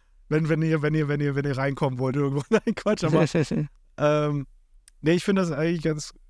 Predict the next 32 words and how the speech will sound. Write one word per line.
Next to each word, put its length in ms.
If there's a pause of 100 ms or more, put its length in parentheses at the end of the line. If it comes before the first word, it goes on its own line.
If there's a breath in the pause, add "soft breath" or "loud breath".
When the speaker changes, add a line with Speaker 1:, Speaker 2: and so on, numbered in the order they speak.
Speaker 1:
ja, 240 (300)
cool, 220
einfach 340
die 80
Möglichkeit, 540 (120)
äh, 320
zu 200
haben, 480
ähm, 140
Speaker 2:
Ja. 180 (960)
Speaker 1:
einfach 240
mal 160
Schnupper, 540 (440)
reinzuschnuppern, 680
weil 140
Speaker 2:
Ja. 80
Speaker 1:
du 40
siehst 240
halt 220
nicht 240
jetzt 180
zum 120
Beispiel 300
am 160
Tag 220
der 120
offenen 260
Tür 320 (680)
wirklich, 560
was 200
da 200
wirklich 340